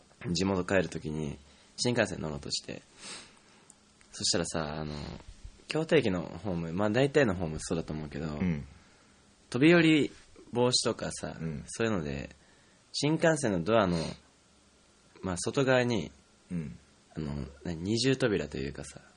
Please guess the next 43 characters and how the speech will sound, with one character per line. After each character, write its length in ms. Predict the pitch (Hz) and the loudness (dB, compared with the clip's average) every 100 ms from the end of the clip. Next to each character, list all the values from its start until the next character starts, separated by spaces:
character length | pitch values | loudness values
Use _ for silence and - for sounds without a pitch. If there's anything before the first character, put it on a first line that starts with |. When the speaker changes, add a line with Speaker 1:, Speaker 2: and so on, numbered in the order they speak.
| _ _ _ _ _ _ _ _ _ _ _ _ _ _ _ | _ _ _ _ _ _ _ _ _ _ _ _ _ _ _
Speaker 2:
ね、 120 | 180 | -6
Speaker 1:
ゲ-、 0 | |
Speaker 2:
ホ 60 | 175 | -2
ー 140 | 180 - | 4 6
ム 40 | |
に？ 40 | 92 | 6
Speaker 1:
ゲ 120 | 147 | 6
ー 100 | 127 | 6
ト。 140 | - - - - | 4 -10 -14 -2
Speaker 2:
あ、 120 | 101 | 2
Speaker 1:
そ 100 | 131 | 4
う。 40 | |
Speaker 2:
ゲ 40 | 139 | 2
ー 60 | |
ト。 180 | - - - | 0 -8 4
あ 340 | 123 135 113 | 6 8 8
ー。 0 | |
Speaker 1:
ホ 380 | 139 85 69 69 | 6 6 2 -4
ー 60 | |
ム 60 | 80 | -4
に 60 | - | -4
さ、 200 | - - - - - - _ | -6 -12 -18 -20 -20 -20 _
ゲ 140 | 131 143 | 4 4
ー 20 | |
ト 140 | - | 4
あ 60 | 78 | -2
る 80 | 73 | -2
じ 80 | 69 | -8
ゃ 40 | |
ん。 40 | |
そ 840 | 60 - - - - - - - - | -10 -12 -14 -20 -20 -20 -20 -18 -8
し 80 | - | 0
た 80 | 117 | 2
ら 60 | |
な 100 | 95 | 2
ん 40 | 92 | 0
か 80 | 76 | -2
中 300 | - 131 143 | -2 0 2
国 180 | 151 | 2
人 320 | 147 110 82 76 | 2 2 0 -2
が、 320 | 80 73 71 - _ _ _ _ _ _ _ _ _ _ | -4 -4 -8 -18 _ _ _ _ _ _ _ _ _ _
も 100 | |
う 20 | 90 | -4